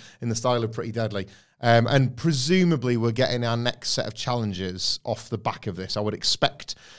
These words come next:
two baby faces to run in and, um, you know, like, they'll have some sort of podium set up or something like that. They'll knock that down, they'll wreck it, and then y-, there's your kind of instant challenge either for Halloween Havoc or that. I would have said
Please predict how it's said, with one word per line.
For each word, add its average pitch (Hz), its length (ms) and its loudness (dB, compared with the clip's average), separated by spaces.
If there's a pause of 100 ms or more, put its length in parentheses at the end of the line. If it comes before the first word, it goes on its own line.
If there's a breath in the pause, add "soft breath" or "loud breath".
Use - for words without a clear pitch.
(220 soft breath)
two 214 160 2
baby 180 240 4
faces 160 440 0
to 139 200 -2
run 135 220 2
in 123 240 0
and, 113 460 0
um, 101 560 -4 (640)
you 120 120 -2
know, 110 120 -2
like, 101 200 -6 (200 soft breath)
they'll 123 120 -6
have 113 100 -4
some 117 120 -6
sort - 160 -6
of - 20 -20
podium 104 400 -4
set - 180 -6
up - 140 -18
or 104 40 -4
something 98 240 -6
like 95 160 -8
that. 104 120 -12
They'll 110 100 -4
knock 101 180 -4
that 92 160 -8
down, 98 200 -4
they'll 98 120 -2
wreck 98 260 -6
it, 98 60 -6
and 98 120 -8
then 92 200 -6
y-, - 260 -12
there's 110 180 -4
your 110 80 -8
kind 110 140 -4
of 110 120 -10
instant 113 380 -6
challenge 101 400 -6
either 104 240 -8
for 107 140 -8
Halloween 110 260 -2
Havoc 95 320 -4
or 101 100 -6
that. 92 160 -6 (1200 soft breath)
I 156 60 6
would 220 180 8
have 156 120 6
said 156 300 -2